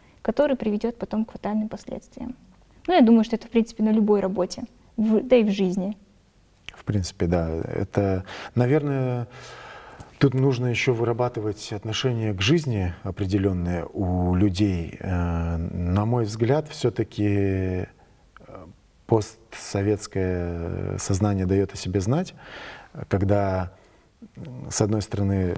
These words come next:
Speaker 2: люди там были уверены в будущем, как они говорили, и говорят до сих пор, да, у меня там родители говорили, «Да, зато ты знаешь четко, что вот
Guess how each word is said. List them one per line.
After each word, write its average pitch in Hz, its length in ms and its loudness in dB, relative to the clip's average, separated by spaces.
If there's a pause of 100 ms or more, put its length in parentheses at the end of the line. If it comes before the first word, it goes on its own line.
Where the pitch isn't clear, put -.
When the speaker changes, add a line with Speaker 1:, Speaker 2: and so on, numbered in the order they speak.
Speaker 2:
люди 98 260 2
там 85 200 -4
были 87 160 2
уверены 87 400 2
в 82 80 -6
будущем, 160 460 2
как 123 200 -4
они 110 140 2
говорили, 90 1200 0
и 92 100 -2
говорят 95 400 2
до 98 160 -4
сих - 160 -6
пор, 90 220 -2
да, 95 320 -2
у 90 100 -6
меня 80 160 -4
там - 160 -6
родители 98 440 0
говорили, 92 380 0
«Да, 120 220 0
зато 113 460 0 (540)
ты 135 120 6
знаешь 113 540 -4
четко, 117 400 0
что - 220 -4
вот 87 180 -6